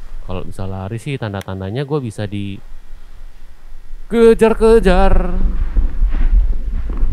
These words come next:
Oke, gue udah mulai merasakan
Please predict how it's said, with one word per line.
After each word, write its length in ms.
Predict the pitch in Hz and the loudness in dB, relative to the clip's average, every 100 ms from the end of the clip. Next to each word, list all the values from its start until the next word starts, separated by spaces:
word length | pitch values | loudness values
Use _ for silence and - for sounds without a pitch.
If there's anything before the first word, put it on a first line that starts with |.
| - - - - | 6 4 2 0
Oke, 400 | 131 139 117 120 | 0 0 0 0
gue 140 | 117 120 | -2 0
udah 140 | 117 120 | 0 0
mulai 400 | 110 110 110 110 - - - - - - - - - - - - - - - - - 107 | 0 0 -2 -4 -8 -8 -6 -4 -4 -4 -6 -6 -4 -4 0 2 4 6 4 4 2 2
merasakan 640 | 107 110 - 117 - 113 | 2 2 2 4 2 4